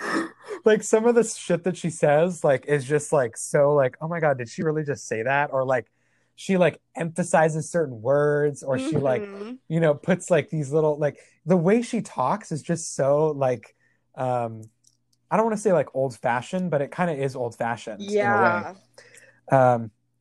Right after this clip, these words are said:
Speaker 1: I don't know. I've never been, like, I was a fan of Ramona early on, but, um,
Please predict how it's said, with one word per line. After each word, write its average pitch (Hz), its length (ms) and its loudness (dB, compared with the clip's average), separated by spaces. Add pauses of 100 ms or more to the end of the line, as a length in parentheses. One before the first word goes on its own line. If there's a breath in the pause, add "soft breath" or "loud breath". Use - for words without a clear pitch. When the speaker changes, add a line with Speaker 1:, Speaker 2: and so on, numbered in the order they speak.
(140)
Speaker 1:
I 151 120 6
don't 135 140 0
know. 120 80 -4
I've 139 220 2
never 156 280 0
been, 127 280 -2
like, 131 160 -4
I 147 100 4
was 175 140 2
a 139 40 -4
fan 131 240 -6
of 117 80 -8
Ramona 117 320 -6
early 113 280 -4
on, 113 300 -8
but, 113 320 -2
um, 110 360 -16